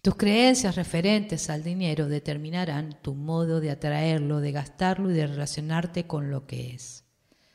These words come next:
¿Vos crees que es posible ganar dinero haciendo lo que te gusta? ¿Lo que relegaste al nombre de hobby?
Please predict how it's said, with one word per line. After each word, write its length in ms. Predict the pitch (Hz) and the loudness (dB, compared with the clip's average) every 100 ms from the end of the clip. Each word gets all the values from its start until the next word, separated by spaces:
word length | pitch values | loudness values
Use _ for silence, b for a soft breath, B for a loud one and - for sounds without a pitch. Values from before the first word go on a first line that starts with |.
| _ _ _ _ _ _ | _ _ _ _ _ _
¿Vos 160 | 160 240 | 0 0
crees 220 | 202 190 | 0 -2
que 80 | 185 | -2
es 60 | 170 | -2
posible 400 | 147 - 214 180 | -2 -2 0 -2
ganar 320 | 135 160 165 | -2 -2 -4
dinero 280 | 139 170 151 | -2 -2 -2
haciendo 320 | - 165 160 | -4 -4 -4
lo 80 | 147 | -2
que 100 | 143 | -2
te 120 | 135 | 0
gusta? 680 | 190 - - 185 139 - _ _ _ _ _ _ _ _ _ _ _ _ _ _ _ _ _ _ _ _ _ _ - | 0 -2 -4 -4 -6 -16 _ _ _ _ _ _ _ _ _ _ _ _ _ _ _ _ _ _ _ _ _ _ 0
¿Lo 160 | 156 165 | 2 4
que 360 | 160 147 - | 2 0 -4
relegaste 920 | - 180 175 170 175 202 - - 175 165 | 0 2 4 2 4 2 2 2 0 2
al 200 | 160 165 | 0 2
nombre 360 | 185 185 170 | 2 2 0
de 140 | 143 135 | 0 -2
hobby? 640 | - 185 196 208 160 - | 6 6 6 4 2 -6